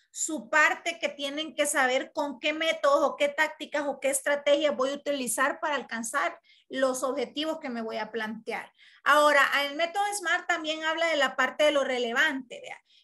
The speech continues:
Eh, en este caso, pues, los objetivos de una campaña de inbound marketing deben responder a los objetivos generales también de marketing y de venta, ¿verdad? Todo debe de ir ad hoc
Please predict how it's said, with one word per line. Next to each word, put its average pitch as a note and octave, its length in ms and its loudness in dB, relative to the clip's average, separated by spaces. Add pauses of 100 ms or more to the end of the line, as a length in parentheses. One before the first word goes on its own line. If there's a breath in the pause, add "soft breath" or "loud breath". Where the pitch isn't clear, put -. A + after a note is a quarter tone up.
(300 soft breath)
Eh, B3+ 840 2
en C4 300 -4
este D4 320 -4
caso, E4 380 4
pues, D#4 140 0
los C#4 120 0
objetivos C4+ 440 0
de C#4+ 80 -6
una C#4+ 180 -4
campaña C#4+ 520 0
de B3 80 -2
inbound B3+ 400 -2
marketing D4+ 580 -2
deben B3 300 0
responder A#3+ 600 -4
a C#4+ 60 0
los D4 200 0
objetivos A#3 500 -6
generales C#4+ 640 -2
también A3+ 360 -6
de C4 100 -4
marketing D4+ 540 -2
y B3 100 -8
de G#3+ 120 -8
venta, G#3 480 -6
¿verdad? - 300 -20 (380 soft breath)
Todo C#4 220 4
debe D#4 280 6
de D4 200 6
ir D4 220 -2
ad C#4 180 2
hoc D4+ 340 -2